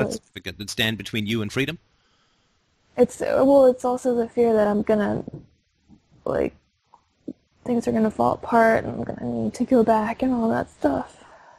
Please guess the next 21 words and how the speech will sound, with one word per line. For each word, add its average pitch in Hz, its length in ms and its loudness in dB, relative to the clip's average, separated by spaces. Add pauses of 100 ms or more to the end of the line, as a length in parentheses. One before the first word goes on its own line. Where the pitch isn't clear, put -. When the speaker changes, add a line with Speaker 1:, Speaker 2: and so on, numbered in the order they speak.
(920)
Speaker 2:
Like, 110 220 0 (160)
okay, 131 360 -4 (200)
that's, - 360 -2 (340)
h-, 104 80 -6
how, 117 220 -2
how 139 200 -2
would 131 180 -4
that 104 120 -8
happen, 95 300 -8 (200)
right? 98 240 -14
H-, 104 80 -8
how, 123 280 -6
how 123 160 -4
would 113 140 -4
things 104 240 -6
seriously, 98 400 -4
like, 90 180 -6
fall 87 200 -6
apart? 87 380 -12
Like 90 180 -12
what? 87 200 -14